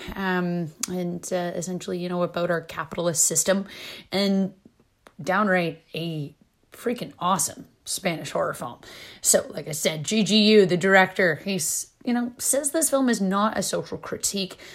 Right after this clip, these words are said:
but a social self-criticism. You face horror and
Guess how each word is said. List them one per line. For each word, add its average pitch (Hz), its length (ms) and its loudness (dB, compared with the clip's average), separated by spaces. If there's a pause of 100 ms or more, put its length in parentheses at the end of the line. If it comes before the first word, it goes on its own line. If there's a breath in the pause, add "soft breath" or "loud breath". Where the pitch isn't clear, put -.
(160 loud breath)
but 247 200 2
a 220 40 -2
social 214 420 0
self-criticism. 180 920 0 (560 loud breath)
You 185 200 -2
face 226 300 0
horror 226 420 2
and 185 400 -2